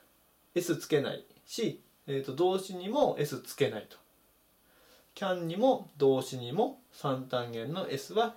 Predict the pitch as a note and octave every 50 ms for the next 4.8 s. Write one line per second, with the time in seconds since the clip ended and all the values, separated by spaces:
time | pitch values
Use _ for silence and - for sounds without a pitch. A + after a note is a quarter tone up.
0 | - - - - - C#3 - - - - - _ _ _ _ _ _ _ _ _
1 | _ _ _ _ _ _ - C#4+ C4 B3 - F3+ - - - - - - - _
2 | _ _ _ _ _ _ _ _ _ - C#4+ E4 D4+ B3 E3 D3+ D#3 E3 G3 G3
3 | A#3+ B3 B3 - - - B3 A3 E3+ C3+ - - - - E3 - - - - _
4 | _ _ _ - - - - - _ _ A#3+ G#3+ G3+ D3 A2+ -